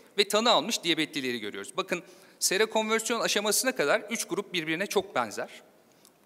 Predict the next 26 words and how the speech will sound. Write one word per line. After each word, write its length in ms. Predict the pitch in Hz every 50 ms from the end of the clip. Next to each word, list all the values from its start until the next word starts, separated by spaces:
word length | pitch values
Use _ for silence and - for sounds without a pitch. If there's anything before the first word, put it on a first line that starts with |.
| _ -
Ondan 300 | 160 160 170 233 311 294
sonra 260 | 285 226 185 175 170
tip 280 | - - - - - 254
bir 140 | 214 208
diyabet 320 | 202 196 185 196 196 - -
tanısına 480 | 165 175 185 190 190 - 220 220 254
gelirken 580 | 233 190 190 190 226 240 - - 151 127 185 - - - - - - _ _ _ _ _ _
kontroller 840 | - 165 160 175 170 - - 185 185 190 196 214 262 311 - - - - -
ve 100 | 151 170
sadece 500 | 160 - - 190 202 214 202 196 170 196
antikor 560 | 165 170 180 175 - - - - 214 196 202 202 - - - - - - - -
pozitifliği 480 | 165 160 160 - - 175 - - 151 139
olanlar 460 | 131 131 127 123 120 123 120 117 123
birbirine 400 | 147 139 147 170 165 160 139 123
benzer 360 | 139 143 143 135 170 165 151
gözükürken 680 | 143 151 151 151 190 196 - 294 294 - 170 170 170 - - - - - - - - - - -
mikrobiyal 440 | 170 175 - 202 196 208 214 214
komünitenin 680 | 208 214 208 180 175 160 147 - - 139 147 214 285 - - - - -
hastalık 540 | - 147 151 - - - 196 226 226 -
tanısı 280 | - 151 147 143 - -
almış 400 | 151 139 147 156 180 202 - 190
olanlarda 760 | 147 139 131 127 123 120 123 120 113 - 139 220 277 - - - - - - - -
değiştiğini, 640 | 135 151 160 - - - - 156 143 165 226 262 - - - -
azaldığını 560 | 143 135 131 151 143 139 131 143 143 135 131
görüyoruz. 380 | 113 107 101 98 98 95 - -
Dolayısıyla 640 | 143 143 160 185 190 - 269 233 175 233 294 - -